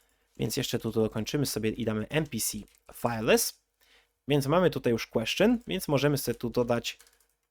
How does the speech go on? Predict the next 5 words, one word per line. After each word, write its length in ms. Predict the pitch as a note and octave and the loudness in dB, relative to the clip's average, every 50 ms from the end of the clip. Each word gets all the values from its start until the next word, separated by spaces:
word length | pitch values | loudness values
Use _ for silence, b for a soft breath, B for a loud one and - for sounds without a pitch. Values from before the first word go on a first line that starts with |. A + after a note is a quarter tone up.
| _ _ - | _ _ -6
e, 280 | G#2 G#2 G#2 G#2 G#2 G2+ - _ _ _ _ _ _ _ _ - | -4 -2 -2 -4 -4 -6 -10 _ _ _ _ _ _ _ _ -2
F 320 | C#3+ D#3+ D#3 - - - - _ _ _ _ _ _ _ _ _ _ _ _ _ _ _ _ _ _ _ _ _ _ _ _ _ _ _ _ _ _ _ _ _ _ _ _ _ _ _ _ _ _ _ _ _ _ _ _ _ _ _ _ _ _ _ _ _ - | 0 0 0 0 -4 -20 -20 _ _ _ _ _ _ _ _ _ _ _ _ _ _ _ _ _ _ _ _ _ _ _ _ _ _ _ _ _ _ _ _ _ _ _ _ _ _ _ _ _ _ _ _ _ _ _ _ _ _ _ _ _ _ _ _ _ -6
question, 1300 | C3+ A#2+ A2+ A2 A2 G#2+ G#2+ A2 A2 G#2+ A2 A2+ A#2 A2+ A#2 - - - - - - E3+ G#3+ B3+ C4 - _ _ _ _ _ _ _ _ | -4 -2 -2 -2 -2 -4 -4 -4 -4 -2 -2 0 -2 -2 -2 -4 -6 -6 -4 -2 0 2 2 2 0 -2 _ _ _ _ _ _ _ _
tak? 240 | - F#3+ - _ _ _ _ _ _ _ _ _ _ _ _ _ _ _ _ _ _ _ _ _ _ _ _ _ _ _ _ _ _ _ _ _ _ _ _ _ _ _ _ _ _ _ _ _ - | -2 -2 -2 _ _ _ _ _ _ _ _ _ _ _ _ _ _ _ _ _ _ _ _ _ _ _ _ _ _ _ _ _ _ _ _ _ _ _ _ _ _ _ _ _ _ _ _ _ 4
With, 320 | C#3 C#3 C3+ - - - | 6 6 6 4 -2 -18